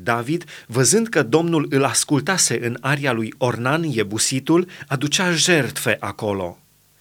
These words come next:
Dar locașul Domnului, făcut de Moise în pustie, și altarul arderilor de tot erau atunci pe înălțimea Gabaonului.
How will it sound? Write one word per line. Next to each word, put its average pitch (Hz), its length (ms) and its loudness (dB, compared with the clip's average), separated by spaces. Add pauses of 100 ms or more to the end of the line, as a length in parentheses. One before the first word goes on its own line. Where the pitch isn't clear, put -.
(240)
Dar 120 340 -2
locașul 151 600 2
Domnului, 107 600 0 (160)
făcut 143 380 -2
de 160 140 2
Moise 156 460 2
în 143 160 0
pustie, 127 640 -2 (220)
și - 240 2
altarul 175 600 2
arderilor 156 600 0
de 151 120 0
tot 131 340 -2 (200)
erau 117 320 0
atunci 156 460 0
pe 147 120 0
înălțimea 123 680 0
Gabaonului. 113 960 -2